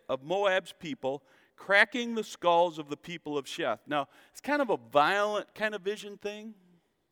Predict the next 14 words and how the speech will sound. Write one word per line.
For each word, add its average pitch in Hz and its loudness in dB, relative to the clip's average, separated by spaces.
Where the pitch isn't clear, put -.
right? 185 -6
Actually, 226 0
you 185 -8
could 254 4
almost 220 4
take 208 2
where 170 -2
it - -8
says 165 -4
scepter, 208 0
you 185 -8
could 175 -4
almost, 185 -2
uh, 127 -2